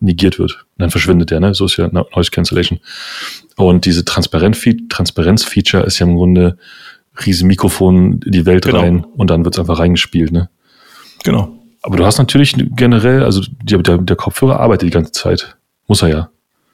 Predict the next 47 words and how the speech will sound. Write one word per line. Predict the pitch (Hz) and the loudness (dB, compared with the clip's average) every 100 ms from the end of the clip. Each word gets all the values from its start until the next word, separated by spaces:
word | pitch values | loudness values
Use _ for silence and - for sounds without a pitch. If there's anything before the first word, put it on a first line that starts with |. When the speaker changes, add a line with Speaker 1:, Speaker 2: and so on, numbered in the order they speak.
| _ _ | _ _
Speaker 2:
Ja, | 131 | -6
natürlich. | - - 107 101 - _ _ _ _ | -4 -2 -2 -4 -10 _ _ _ _
Speaker 1:
Ja, | 98 | 0
ich | |
glaube, | 95 92 | 2 2
ich | |
mach's | 92 95 | 2 0
halt | 95 | 2
nur, | 101 | 2
wenn | 107 | 4
du | 110 | 4
das | 107 - | 2 0
ausmachst. | 98 101 - 87 78 | 0 -2 0 -2 0
Und | 87 - | -2 0
hört | 101 95 | -2 0
man | 87 | 0
ja | 90 | 0
auch | - | -2
gerade | 90 92 | 0 4
bei | 92 | 4
dem, | 90 90 | 4 2
du | |
hast | 95 - | 0 2
dir | 95 | 2
jetzt | 90 - | 2 2
auch | 98 - | 0 0
auf | 101 | 0
dem, | 104 | 2
über | 98 | 2
dem | 98 | 0
Kopf, | - | 0
ich | 95 | -2
hab | 92 | 0
dir | 98 101 | 0 0
auch, | 101 - - - - | -2 -6 -16 -16 -4
wenn | 95 | -2
du, | |
sobald | 87 92 | 2 0
du | |
das | - - | 0 -4
ausmachst, | - 117 - 104 95 - - | 0 0 2 0 0 -4 -10
ist | - - | -12 -2
ja | 92 | 0
so | 87 | 0
richtig | 90 90 | -2 -4
so | - | -4
dumpf. | - - 87 82 - - | -2 0 0 0 -4 -20